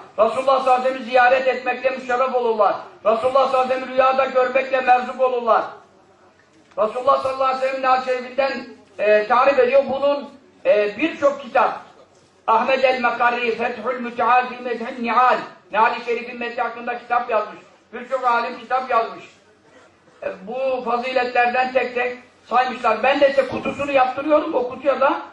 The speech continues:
bu faziletleri yazacağım. Bereketlenmek niyetiyle resmini yanında bulundurursa diyor. Ya tam ölçülerine göre şeklini bulundurursa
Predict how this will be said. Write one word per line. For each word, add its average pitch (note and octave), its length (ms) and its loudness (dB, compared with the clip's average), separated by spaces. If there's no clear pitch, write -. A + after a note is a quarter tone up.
bu C4 120 -12
faziletleri C4 640 0
yazacağım. A3 500 0
Bereketlenmek C#4+ 840 2
niyetiyle A3 640 -2
resmini E4 540 2
yanında D4+ 440 4
bulundurursa A3 640 -4
diyor. D#3 180 -8
Ya C#4+ 180 2
tam E4+ 180 2
ölçülerine D4 540 0
göre C#4 240 0
şeklini C4+ 440 -2
bulundurursa A3 540 -6